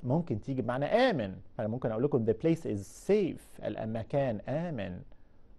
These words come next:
أوكي، لكن الناون منها safety، الأمان. و safely بأمان، safely. تمام؟ والverb save بالفي.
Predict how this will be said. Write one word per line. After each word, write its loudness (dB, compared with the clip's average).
أوكي، 0
لكن -2
الناون 0
منها -2
safety، 0
الأمان. -2
و 6
safely 4
بأمان، 2
safely. -2
تمام؟ -4
والverb 8
save 8
بالفي. 2